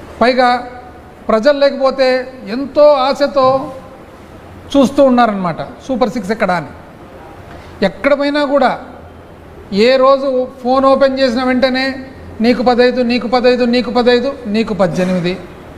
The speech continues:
ఇది వివిధ వ్యక్తులందరూ చెప్పినటువన్నీ కూడా మెసేజెస్. ఇంటింటికి తిరిగి ప్యాంప్లెట్లు పట్టుకొని సంతకాలు పెట్టి ఏదో పట్టభద్రులకు సర్టిఫికెట్గా తెచ్చినట్లు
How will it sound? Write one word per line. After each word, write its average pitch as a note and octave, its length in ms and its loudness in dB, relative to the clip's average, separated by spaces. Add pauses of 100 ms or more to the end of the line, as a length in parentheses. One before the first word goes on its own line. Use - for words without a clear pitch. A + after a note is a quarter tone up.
(760)
ఇది C#4 220 6
వివిధ C4 340 2 (960)
వ్యక్తులందరూ C#4 640 2
చెప్పినటువన్నీ C4+ 720 -2
కూడా D4 440 0
మెసేజెస్. G#3 600 -4 (1600)
ఇంటింటికి C4 480 2
తిరిగి C4+ 360 -2
ప్యాంప్లెట్లు B3+ 640 -2
పట్టుకొని B3+ 480 0
సంతకాలు B3+ 540 0
పెట్టి B3 560 0 (220)
ఏదో B3+ 520 4 (220)
పట్టభద్రులకు C4+ 720 0
సర్టిఫికెట్గా C4+ 920 0
తెచ్చినట్లు C#4 720 -2